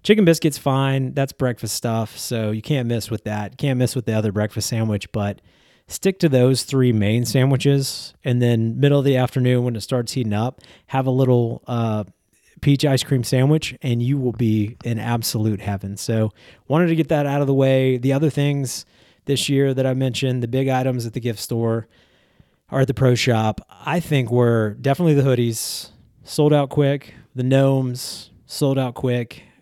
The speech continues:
and I got this baby blue rope hat that, uh, I, has a little old school looking vintage logo on it. And I think those items, the hoodies, this rope hat, the gnome, is there anything else?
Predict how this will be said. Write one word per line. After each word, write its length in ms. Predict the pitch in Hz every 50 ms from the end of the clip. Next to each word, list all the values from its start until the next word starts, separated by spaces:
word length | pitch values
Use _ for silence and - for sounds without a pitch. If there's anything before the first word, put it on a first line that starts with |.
| _ _ _
and 380 | - 127 127 123 123 120 117 107
I 120 | - 117
got 240 | 127 131 165 180 -
this 140 | - 147 -
baby 460 | - 120 104 - 117 117 120 131 156
blue 380 | 135 117 117 110 117 117 110 101
rope 320 | 90 90 98 101 110 123 -
hat 340 | 127 127 127 139 151 139 _ _ _ _ _ _ _ _ _ _ _ -
that, 560 | 107 117 117 113 113 110 107 - - - - -
uh, 40 | -
I, 480 | 107 110 110 107 101 98 104 117 113 -
has 200 | - - 131 120
a 60 | 120
little 380 | 120 120 120 113 107 101 98 95
old 300 | - - 139 127 131 123
school 440 | - - - 131 120 117 113 110 110
looking 320 | 113 117 - - 113 110 104
vintage 600 | 107 110 110 107 104 101 101 - - - - - _ _ _ _ _ _ _ _ _ _ _
logo 340 | - 107 117 123 120 139 131
on 160 | 131 139 151
it. 140 | 165 156 -
And 140 | - 131 135
I 60 | 170
think 320 | 185 - 247 233 202 - - -
those 280 | 135 131 135 135 120
items, 600 | 123 107 107 98 95 98 92 95 - - - - _ _ _
the 80 | - 107
hoodies, 600 | 127 139 135 135 127 120 120 - - - - - _ _ _ _ -
this 260 | 120 117 131 - -
rope 220 | 127 120 113 101
hat, 320 | 107 113 107 107 107 98 - _ _ _ _ _ _ _ _ _
the 80 | - 117
gnome, 540 | 117 123 131 135 131 131 127 127 127 127 123 120 - - - - - - _ _ _ _ _ _ _ _ _
is 80 | -
there 100 | - -
anything 340 | - 107 110 110 - 120 110
else? 480 | - 95 - - - - - - -